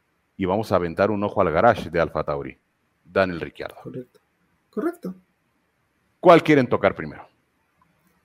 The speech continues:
Speaker 2: Eh,
Speaker 1: Este está
Speaker 2: pues
Speaker 1: bien,
Speaker 2: creo
Speaker 1: ¿no?
Speaker 2: que,
Speaker 1: Yo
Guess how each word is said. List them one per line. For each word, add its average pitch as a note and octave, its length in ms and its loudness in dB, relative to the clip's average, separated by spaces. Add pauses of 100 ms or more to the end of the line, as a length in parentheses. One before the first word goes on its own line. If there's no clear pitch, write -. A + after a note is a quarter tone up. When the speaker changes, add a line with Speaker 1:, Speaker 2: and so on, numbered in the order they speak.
(260)
Speaker 2:
Eh, D3+ 720 6 (580)
Speaker 1:
Este A#3+ 260 6
está A#3 160 6
Speaker 2:
pues - 20 4
Speaker 1:
bien, F#3+ 200 6
Speaker 2:
creo - 120 2
Speaker 1:
¿no? G2 40 2
Speaker 2:
que, - 160 -6 (120)
Speaker 1:
Yo - 60 -20